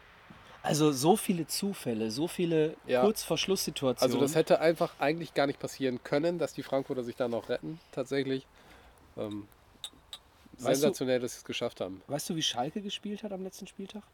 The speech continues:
Speaker 1: Die war nämlich auch bei achtunddreißig Punkten, äh, am vorletzten
Speaker 2: Nö,
Speaker 1: Spieltag.
Speaker 2: also für die interessiere ich mich selten.
Speaker 1: Okay. <laughs> Ja, meine Nummer vier
Speaker 2: Ja.
Speaker 1: war also dieser Abstiegskrimi.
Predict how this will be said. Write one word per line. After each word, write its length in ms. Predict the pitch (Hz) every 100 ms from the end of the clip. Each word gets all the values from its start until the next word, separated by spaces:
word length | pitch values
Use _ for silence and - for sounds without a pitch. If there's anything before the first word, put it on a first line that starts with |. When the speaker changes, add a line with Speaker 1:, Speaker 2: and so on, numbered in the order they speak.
| _ -
Speaker 1:
Die 100 | 151
war 120 | 160
nämlich 260 | 170 160
auch 100 | 165
bei 140 | - 131
achtunddreißig 640 | 127 - 131 127 - -
Punkten, 480 | 135 139 135 139 147
äh, 260 | 135 127 127 127 _ _ _ -
am 160 | 123
vorletzten 400 | 123 131 135 -
Speaker 2:
Nö, 80 | 98
Speaker 1:
Spieltag. 180 | 98 101
Speaker 2:
also 120 | 101
für 160 | - 107
die 140 | 110
interessiere 420 | 110 - - 104 92
ich 40 |
mich 140 | 92
selten. 500 | - 90 95 - 87 87
Speaker 1:
Okay. 280 | 143 - 117 _ _ - -
<laughs> 260 | 135 - - - - - - - -
Ja, 180 | 160
meine 440 | 110 120 180 196 196
Nummer 600 | 120 117 143 175 185 180 180 _ _ _ _ _ _ - - - - - - -
vier 520 | - 185 110 90 175 294 - - - -
Speaker 2:
Ja. 160 | 151
Speaker 1:
war 60 | 151
also 200 | 151 147
dieser 260 | 147 139 -
Abstiegskrimi. 800 | - 175 - - 123 117 165